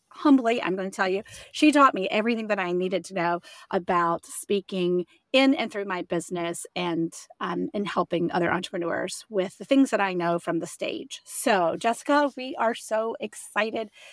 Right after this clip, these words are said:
to have you here, um, and we would love to introduce, have you introduce yourself to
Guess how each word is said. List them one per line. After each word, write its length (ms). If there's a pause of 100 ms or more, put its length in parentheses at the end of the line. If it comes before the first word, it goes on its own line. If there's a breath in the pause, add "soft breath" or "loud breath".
(140 loud breath)
to 120 (180)
have 200
you 120
here, 560 (400 loud breath)
um, 360 (160)
and 140
we 100
would 140
love 220
to 100
introduce, 580 (400)
have 280
you 160
introduce 400
yourself 360
to 120